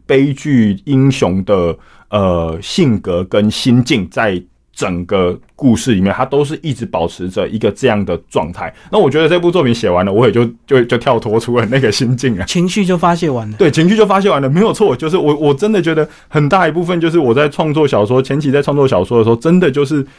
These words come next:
Speaker 1: 每一个故事的主角就是我一个情绪的发泄跟一个情绪的就是分离出来的样子。
Speaker 2: 对啊，因为这个写的随便都要好几个月的时间，所以很容易陷入那个情绪当中。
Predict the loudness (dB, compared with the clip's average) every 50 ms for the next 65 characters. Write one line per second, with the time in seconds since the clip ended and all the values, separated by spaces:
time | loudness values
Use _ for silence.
0 | _ _ -4 -2 0 0 2 2 0 0 0 0 0 -2 0 0 -2 -2 -2 -2
1 | 0 2 2 0 0 -2 -2 0 0 0 2 0 0 0 0 -4 -6 -4 -2 -2
2 | -2 0 0 0 0 0 -2 -6 -6 -4 -2 -2 -2 -2 -4 _ _ _ _ _
3 | -4 -4 -2 -2 2 0 0 0 -2 -4 -6 -4 -2 -2 -2 -2 0 0 0 0
4 | 0 -4 -4 -2 -2 0 0 0 -2 -2 -4 -4 -2 -2 -4 -4 -4 -4 -4 -4
5 | -6 -6 -6 -6 -6 -6 -4 -2 -2 -2 -2 -2 -2 -2 -4 -4 -6 -4 -2 0
6 | 0 0 -2 -4 -8 -8 -6 -6 -6 -6 -6 -10 -12 -12 -14 -14 -10 -4 -2 0
7 | 2 2 4 4 2 0 -2 -2 -4 -4 -4 -2 0 0 2 2 0 -2 -2 -2
8 | -2 0 0 0 0 2 2 2 2 0 -2 -2 -4 -4 -4 -4 -6 -6 -2 0
9 | 0 0 0 -2 -6 -8 -10 -8 -6 -6 -4 -2 -4 -4 -2 -2 -2 -2 -2 0
10 | 0 -2 -2 -4 -8 -4 -2 -2 0 0 0 -2 -2 -4 -4 -6 -6 -8 -8 -8
11 | -10 -8 -8 -8 -6 -6 -6 -8 -8 -10 -14